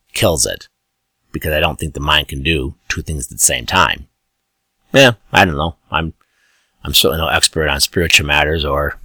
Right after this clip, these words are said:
neurological ones, so it, yeah, maybe, maybe it is, maybe it is actually a good argument for the soul, that the soul kind of, kind of comes and overrides the brain's functions. If you want a, a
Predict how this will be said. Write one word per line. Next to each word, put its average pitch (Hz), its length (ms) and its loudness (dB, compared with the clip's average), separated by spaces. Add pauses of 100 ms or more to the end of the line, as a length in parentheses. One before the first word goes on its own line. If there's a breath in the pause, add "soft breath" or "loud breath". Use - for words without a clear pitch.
neurological 76 720 4
ones, 67 320 -2
so 62 240 2
it, 64 140 -4 (140)
yeah, 95 200 0 (100)
maybe, 82 180 -2
maybe 82 220 0
it 76 60 -2
is, 82 240 2 (400 loud breath)
maybe 82 120 2
it 82 60 4
is 78 140 2
actually 73 260 2
a 67 80 -4
good 85 100 0
argument 71 400 -2
for 76 120 -4
the 64 100 -2
soul, 69 380 4
that 67 260 -10
the - 80 -6
soul 73 260 2
kind 76 220 0
of, - 160 -12
kind - 180 -4
of - 80 -8
comes 80 280 0
and 71 100 -2
overrides 73 640 0
the 67 80 -12
brain's 71 360 -6
functions. 71 600 -2 (1000)
If 95 180 -4
you 82 120 -4
want 98 240 4
a, 69 100 -2 (240)
a 71 60 -10